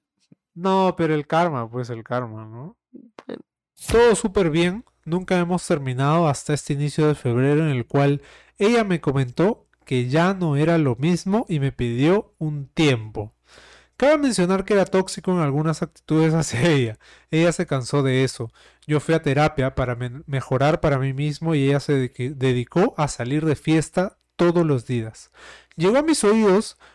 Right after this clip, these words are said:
Speaker 1: un pajarito <laughs> que agarró con alguien. Créanme que me dolió, porque solo era un tiempo y no era un tiempo y voy a hacer lo que quiera. No me lo esperaba. Tres semanas después volvió a la casa.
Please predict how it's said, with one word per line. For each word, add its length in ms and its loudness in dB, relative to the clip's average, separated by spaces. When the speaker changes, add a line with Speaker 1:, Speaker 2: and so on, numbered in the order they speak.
Speaker 1:
un 160 -2
pajarito 520 2
<laughs> 960 -10
que 120 0
agarró 360 2
con 200 0
alguien. 480 0
Créanme 420 2
que 120 -2
me 120 -4
dolió, 420 -2
porque 240 -2
solo 260 0
era 100 0
un 140 -4
tiempo 520 0
y 60 0
no 160 0
era 100 2
un 140 -2
tiempo 460 0
y 200 0
voy 180 -2
a 40 0
hacer 180 -2
lo 120 0
que 120 -4
quiera. 460 -2
No 140 -2
me 100 0
lo 100 2
esperaba. 560 -2
Tres 220 2
semanas 360 2
después 360 2
volvió 280 2
a 40 2
la 120 0
casa. 420 -2